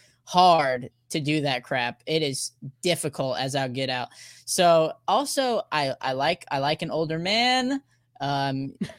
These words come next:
I feel, I feel like, I don't know, like, he's got some life experience. It, it's, it's time for an older dude to get up there and win. So I, I like Eric. I like his vibe. He seems, he seems like a, like a military type, and usually I like those types of players. So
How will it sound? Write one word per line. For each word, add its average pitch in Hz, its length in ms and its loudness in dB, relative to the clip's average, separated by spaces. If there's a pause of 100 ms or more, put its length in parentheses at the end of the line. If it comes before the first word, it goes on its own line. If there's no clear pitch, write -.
(180)
I 131 120 -4
feel, - 320 -6
I 139 120 0
feel 170 320 -2
like, 175 300 2
I 185 100 4
don't 262 140 0
know, 330 180 6
like, 185 160 4
he's 151 240 -2
got 151 160 4
some 139 160 -2
life 214 260 2
experience. 254 1000 -4 (360)
It, 160 200 -6
it's, 170 260 -6
it's 165 160 -6
time 208 460 -4
for 185 640 -2
an 139 100 -4
older 165 380 -2
dude 120 360 -6
to - 60 -10
get 123 220 -6
up 110 180 -6
there 117 200 -4
and 113 140 -6
win. 113 300 -6
So 117 320 -4
I, 170 240 4
I 254 180 4
like 139 320 0
Eric. 190 320 0
I 123 100 0
like 135 200 0
his 120 180 -10
vibe. 156 380 2
He - 160 -6
seems, 151 640 -6 (280)
he 269 100 2
seems 349 240 0
like 277 180 0
a, 196 220 6
like 165 180 2
a 156 60 0
military 196 640 0
type, 208 420 0
and 139 180 -2
usually 156 320 0
I 135 120 2
like 135 260 0
those 143 160 -4
types 147 300 -2
of 143 80 -12
players. 156 440 0
So 120 480 -2